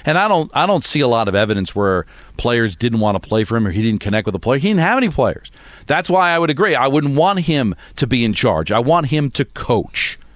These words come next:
You can make the case he's not a great general manager, not a great evaluator of talent anymore, but he gets the most out of him. The reason that everything fell apart this year is he didn't have anybody. But the defense had some players, and the defense was actually pretty good.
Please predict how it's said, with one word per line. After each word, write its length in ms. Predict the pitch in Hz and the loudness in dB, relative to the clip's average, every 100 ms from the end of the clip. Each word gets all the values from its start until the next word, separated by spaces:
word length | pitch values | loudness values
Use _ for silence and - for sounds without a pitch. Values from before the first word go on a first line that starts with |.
| - - _ - - - | -20 -20 _ -20 -20 -20
You 120 | - 123 | -4 -2
can 100 | 170 | 0
make 160 | 175 | 0
the 80 | 147 | -2
case 240 | 156 156 | -2 -2
he's 160 | 139 127 | -2 0
not 200 | 139 147 | 0 0
a 40 | |
great 300 | 127 123 143 | 0 0 0
general 320 | 120 135 135 127 | 0 0 2 2
manager, 380 | 123 123 113 | 2 0 0
not 180 | 120 127 | 0 0
a 40 | 113 | 0
great 240 | 101 131 | 0 0
evaluator 720 | 117 123 123 120 120 117 110 | 2 2 2 2 2 2 2
of 80 | 98 | 0
talent 360 | - 131 120 101 | 0 0 2 0
anymore, 440 | 95 92 92 87 - - - - | 0 0 -2 -4 -8 -20 -20 -4
but 140 | 107 | -2
he 80 | 135 | 0
gets 200 | 165 160 | -2 -2
the 80 | 147 | 0
most 300 | 139 139 131 | 0 0 0
out 160 | 123 | 0
of 80 | 110 | 0
him. 120 | 85 | -2
The 60 | 87 | 0
reason 280 | 127 170 160 | 0 0 0
that 100 | 143 | 0
everything 380 | 139 147 147 127 | 0 0 -2 0
fell 180 | 135 | 0
apart 320 | 123 - 135 139 | 0 0 0 0
this 180 | 107 | -4
year 120 | 110 127 | 0 0
is 100 | 117 | 0
he 100 | 143 | -2
didn't 140 | 165 | 0
have 220 | 147 220 | 0 0
anybody. 420 | 220 151 104 - - - - - - - | 0 0 0 -2 -14 -20 -20 -20 -20 -6
But 120 | 160 | -2
the 80 | 147 | 0
defense 440 | 170 240 262 175 | -2 0 -2 0
had 220 | 147 127 | 0 -2
some 100 | - | -2
players, 360 | 117 107 123 185 | -2 2 2 2
and 80 | 196 | 0
the 140 | 165 | 0
defense 240 | 202 233 202 | 0 -2 -2
was 100 | 190 | -2
actually 280 | 214 214 | -2 -2
pretty 200 | 202 214 | 0 -2
good. 380 | 214 254 262 131 | 0 2 2 0